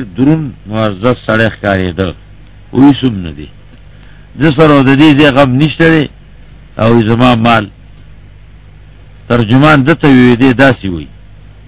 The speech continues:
چې د دې ځای خبره دې کړې، نو زه په هغې کې وم چې ما وی دا به پرېږدم. نو ته د خپلو اوښانو خبره کوې.»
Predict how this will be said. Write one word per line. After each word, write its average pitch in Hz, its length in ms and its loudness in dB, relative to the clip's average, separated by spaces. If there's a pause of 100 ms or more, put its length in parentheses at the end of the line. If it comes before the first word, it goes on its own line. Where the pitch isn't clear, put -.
(500)
چې 110 40 -8
د 120 140 -2 (100)
دې 170 200 6
ځای 175 120 4
خبره 147 380 2
دې 139 200 0
کړې، 151 420 2
نو 113 120 -8
زه 127 80 -4
په 123 200 -4
هغې 135 200 0
کې 123 120 -8
وم 104 140 -4
چې 107 140 -12
ما 120 140 0
وی 107 140 -4
دا 120 180 0
به 110 100 -6
پرېږدم. 80 400 -12 (500)
نو 101 120 -10
ته 135 160 -4
د 127 100 -2
خپلو 127 320 -4
اوښانو 127 360 -2
خبره 113 360 -4
کوې.» 92 240 -8